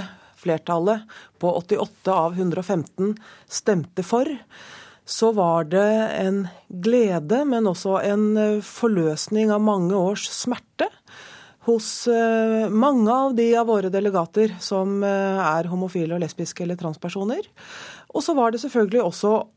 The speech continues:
vondt for dem som var dypt uenig og, eh, opplever dette vedtaket som veldig problematisk.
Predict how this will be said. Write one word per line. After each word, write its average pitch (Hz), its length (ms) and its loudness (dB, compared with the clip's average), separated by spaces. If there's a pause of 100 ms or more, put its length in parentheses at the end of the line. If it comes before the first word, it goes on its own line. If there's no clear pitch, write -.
vondt 214 540 -2
for 302 160 0
dem 214 200 2
som 240 520 -2
var 226 160 0
dypt 190 500 -4
uenig 165 560 2
og, 175 480 0
eh, 175 640 -2 (100)
opplever 175 640 -2
dette 170 260 -4
vedtaket 147 540 -4
som 156 260 -4
veldig 147 300 -4
problematisk. - 720 -8